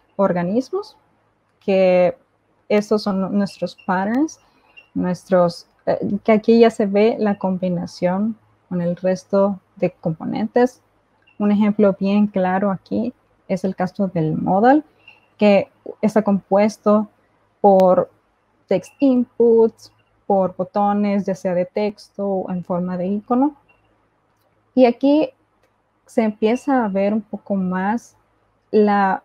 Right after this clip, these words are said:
los beneficios de Atomic Design,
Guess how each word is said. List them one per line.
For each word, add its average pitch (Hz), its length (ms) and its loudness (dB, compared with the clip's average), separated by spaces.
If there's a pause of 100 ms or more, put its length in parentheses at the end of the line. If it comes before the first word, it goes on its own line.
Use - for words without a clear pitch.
los 214 260 -2
beneficios 196 960 -4 (380)
de 196 420 -2
Atomic 180 440 -6
Design, 254 440 -4